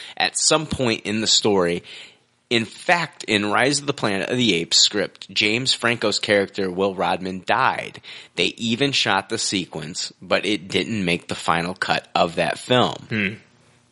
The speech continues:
Speaker 2: Interesting.
Speaker 1: So that's what they're gonna use, is
Speaker 2: Yeah.
Speaker 1: footage from that original cut.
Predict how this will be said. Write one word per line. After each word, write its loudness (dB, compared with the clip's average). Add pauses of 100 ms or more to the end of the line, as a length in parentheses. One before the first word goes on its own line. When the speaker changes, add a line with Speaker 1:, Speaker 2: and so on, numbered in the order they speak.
(1120)
Speaker 2:
Interesting. -2
Speaker 1:
So -4
that's 0
what -2
they're 2
gonna 0
use, 0
is 2
Speaker 2:
Yeah. 4
Speaker 1:
footage 2
from -2
that -2
original -4
cut. 0